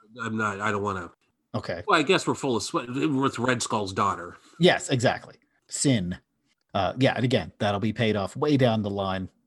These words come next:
Speaker 2: and have, uh, all kinds of ramifications for Fear itself and, and
Speaker 1: But that's
Speaker 2: various
Speaker 1: such a
Speaker 2: other
Speaker 1: typical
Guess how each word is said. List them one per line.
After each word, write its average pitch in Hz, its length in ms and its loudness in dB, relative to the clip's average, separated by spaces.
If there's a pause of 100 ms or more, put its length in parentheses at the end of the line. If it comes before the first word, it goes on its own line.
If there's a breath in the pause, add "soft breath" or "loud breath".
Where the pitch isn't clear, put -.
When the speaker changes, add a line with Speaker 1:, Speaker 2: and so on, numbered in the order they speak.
(300)
Speaker 2:
and 113 120 -4
have, 98 340 -4 (260)
uh, 120 160 -6 (100)
all 143 120 6
kinds 123 220 0
of 95 80 -6
ramifications 95 640 -8
for 95 160 -10
Fear 98 360 -4
itself 101 580 -4
and, 87 260 -12
and 95 180 -12
Speaker 1:
But 120 120 -4
that's 170 180 2
Speaker 2:
various 160 140 0
Speaker 1:
such - 20 -8
a 110 100 -2
Speaker 2:
other - 40 -10
Speaker 1:
typical 101 680 -8